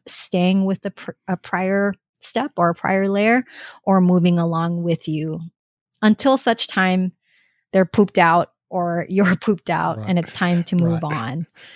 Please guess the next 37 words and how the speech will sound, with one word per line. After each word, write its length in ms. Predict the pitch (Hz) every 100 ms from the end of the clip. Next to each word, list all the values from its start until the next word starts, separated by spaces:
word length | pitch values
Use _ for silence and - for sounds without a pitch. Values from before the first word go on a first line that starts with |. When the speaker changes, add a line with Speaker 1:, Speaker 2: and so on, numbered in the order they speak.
| - _ _ -
Speaker 1:
Um, 320 | 175 170 180
but 140 | 233
Speaker 2:
Right. 60 | 208
Speaker 1:
being 220 | 262 285
able 240 | 285 285 294
to, 220 | - 220 - _ _ _ _ -
and 120 | 240
that's 160 | 392
a 40 | 359
skill, 300 | - 226 160
right? 240 | 185 185 196
Being 200 | 185 247
able 240 | 254 262 262
to 560 | - 233 220 208 202 -
look 220 | 214 247
at 60 |
an 120 | 240 220
exercise 720 | 196 - 202 180 170 175 175
and 160 | 180 175
break 260 | 185 185 175
it 120 | 175
down. 260 | 180 175 185
And, 200 | 240 240
and, 140 | 262
you 80 | 277
know, 300 | 294 285 247 _ _ _ _ _ _ _ -
I 80 |
feel 220 | 233 277 302
like 180 | 339 302
in, 380 | 262 240 240 - - - - -
in 140 | 220
your 140 | 208 196
conventional 760 | 208 185 196 202 220 202 196
or 140 | 160 185
traditional 500 | 190 180 180 196 180
Pilates 460 | 196 170 175 185
training, 380 | - 185 185 185